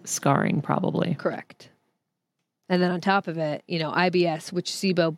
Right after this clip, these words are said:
Speaker 2: seventy percent of people with I B S have sibo and don't know it. So I think
Speaker 1: And
Speaker 2: I've
Speaker 1: what
Speaker 2: had
Speaker 1: is
Speaker 2: this
Speaker 1: sibo
Speaker 2: forever.
Speaker 1: specifically?
Speaker 2: Small intestinal bacterial overgrowth.
Speaker 1: Okay, yeah.
Speaker 2: So that
Speaker 1: Why don't we just have you sh-, flush some Briotech up there?
Speaker 2: <laughs> Right?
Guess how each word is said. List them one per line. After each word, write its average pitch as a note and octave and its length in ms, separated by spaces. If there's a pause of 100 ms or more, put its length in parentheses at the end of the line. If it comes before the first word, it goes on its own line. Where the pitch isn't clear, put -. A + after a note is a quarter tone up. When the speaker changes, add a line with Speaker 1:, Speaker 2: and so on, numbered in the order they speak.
(340)
Speaker 2:
seventy G3 380
percent E3+ 340
of E3+ 140
people E3 300
with E3 180
I D#3+ 100
B D#3 140
S D3 160
have D#3+ 160
sibo D#3 500 (640)
and D#3+ 140
don't D#3 220
know D#3 240
it. E3 120
So - 120
I E3+ 40
think F3 120
Speaker 1:
And G3 80
Speaker 2:
I've F#3 60
Speaker 1:
what A3 120
Speaker 2:
had C4+ 60
Speaker 1:
is B3+ 140
Speaker 2:
this - 20
Speaker 1:
sibo A3 120
Speaker 2:
forever. G#3+ 160 (180)
Speaker 1:
specifically? A3+ 580
Speaker 2:
Small G#3 420
intestinal G#3 800
bacterial F3 1000
overgrowth. - 800
Speaker 1:
Okay, - 320
yeah. - 200 (800)
Speaker 2:
So - 180
that D#3+ 280 (440)
Speaker 1:
Why E3+ 200
don't A3+ 140
we - 80
just G3+ 240
have F3 220 (440)
you E3+ 280
sh-, - 120
flush - 400
some D#3+ 160
Briotech D#3 600
up - 120
there? C4+ 440
Speaker 2:
<laughs> - 40
Right? C4 280